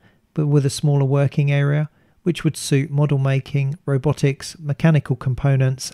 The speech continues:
and P C Bs. I'm happy with its ability to mill aluminium and the accuracy that I've been able to obtain.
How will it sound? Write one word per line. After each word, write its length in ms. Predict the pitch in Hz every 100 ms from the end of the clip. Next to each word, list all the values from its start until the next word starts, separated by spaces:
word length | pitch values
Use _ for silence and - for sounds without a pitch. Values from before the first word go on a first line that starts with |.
| -
and 280 | 127 127 120
P 160 | - 123
C 200 | - 117
Bs. 460 | 127 123 107 - - _ _ _ -
I'm 140 | 151
happy 260 | 135 147 139
with 160 | 135
its 180 | 139 131
ability 460 | 123 139 135 - 139
to 180 | - 131
mill 320 | 131 131 123
aluminium 640 | 135 135 135 147 175 190 - _ _ _ -
and 100 | 147
the 80 | 147
accuracy 640 | 135 - 135 123 143 131
that 180 | 135 131
I've 140 | 123
been 120 | 135
able 280 | 131 127 127
to 160 | - 120
obtain. 520 | 113 139 135 107